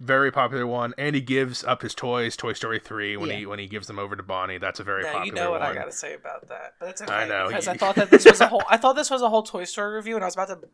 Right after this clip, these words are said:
Speaker 3: like, beef it up with Bonnie, but it's okay. We can talk about that later.
Speaker 1: <laughs> You've already beat on Bonnie enough in the Toy Story four <laughs> review. So if
Speaker 2: Yikes.
Speaker 1: anyone wants to hear Nicole bash, do some Bonnie bashing, Toy Story four reviews out,
Speaker 3: <laughs>
Speaker 1: uh, from b-, about a year ago.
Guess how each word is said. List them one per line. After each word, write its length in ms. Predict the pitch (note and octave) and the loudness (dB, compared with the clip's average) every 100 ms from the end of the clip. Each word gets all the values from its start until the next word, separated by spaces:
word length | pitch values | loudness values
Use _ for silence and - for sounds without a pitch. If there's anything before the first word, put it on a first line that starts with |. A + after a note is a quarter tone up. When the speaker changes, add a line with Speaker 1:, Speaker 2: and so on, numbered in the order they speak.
| - - | -20 -2
Speaker 3:
like, 200 | D#3+ D3+ _ | -2 -2 _
beef 200 | F3+ F3 | -14 -10
it 80 | F#3 | -4
up 140 | E3 E3 | -2 -4
with 140 | D3+ | -2
Bonnie, 400 | D#3 D3+ E3 F3 | 0 0 -2 -6
but 240 | D#3 D3 - | -4 -4 -6
it's 100 | E3 E3+ | -10 -12
okay. 180 | D#3 | -12
We 100 | C#3+ | -12
can 100 | E3 | -12
talk 160 | - D#3+ | -8 -8
about 200 | D3 C#3 | -8 -10
that 180 | - - | -8 -8
later. 320 | - - - _ _ - | -12 -12 -14 _ _ -2
Speaker 1:
<laughs> 180 | C#4 - | 0 4
You've 120 | C#3 | 6
already 200 | D3+ C#3+ | 8 6
beat 280 | A#2+ A2+ A2+ | 4 -4 -2
on 180 | G#2 G2 | -2 -2
Bonnie 300 | G#2 G#2 G2+ | -2 -2 -2
enough 320 | G2+ F#2+ - | -4 -6 -8
in 80 | G2 | -12
the 60 | |
Toy 220 | F#2 G#2 | -10 -8
Story 300 | F2+ - G2 | -8 -8 -8
four 480 | F2 - F#2+ F#2 G2 | -8 -12 -8 -6 -2
<laughs> 40 | - | 4
review. 360 | A3 F#3 G3+ E3+ | 4 6 6 6
So 120 | F3+ | 6
if 120 | C#3 D3+ | 4 2
Speaker 2:
Yikes. 40 | C#3+ | 6
Speaker 1:
anyone 200 | F#3 G3 | 8 8
wants 200 | F3 E3 | 8 6
to 100 | D#3 | 2
hear 200 | D3+ C#3 | 2 2
Nicole 320 | C#3 C#3 C3 | -2 -6 -6
bash, 340 | A2+ A#2+ A#2 - - C3 B2 | -2 0 0 -2 -16 -16 -6
do 160 | C#3 | -6
some 120 | B2 | -6
Bonnie 280 | A#2+ A#2+ G#2 | -6 -4 -4
bashing, 520 | G2 G2 F#2+ A2 G#2+ - - - | -6 -6 -6 -10 -14 -18 -18 -6
Toy 160 | A#2+ | -4
Story 240 | A2+ A#2+ A2 | -2 -2 0
four 220 | A#2 G#2 | -2 -4
reviews 320 | F2 F#2 F#2 | -4 -6 -2
out, 240 | F#2 G2 E3+ - | -2 0 -4 -4
Speaker 3:
<laughs> 120 | - | -6
Speaker 1:
uh, 380 | F#3 - F#2+ F#2 | -6 -2 -2 -4
from 280 | - F#2+ F#2+ | -6 -12 -6
b-, 60 | |
about 360 | A2 B2+ B2 G#2 | -6 -2 0 0
a 40 | |
year 220 | G#2 G#2+ G2+ | -2 -2 -2
ago. 320 | F#2 F#2 | -2 -4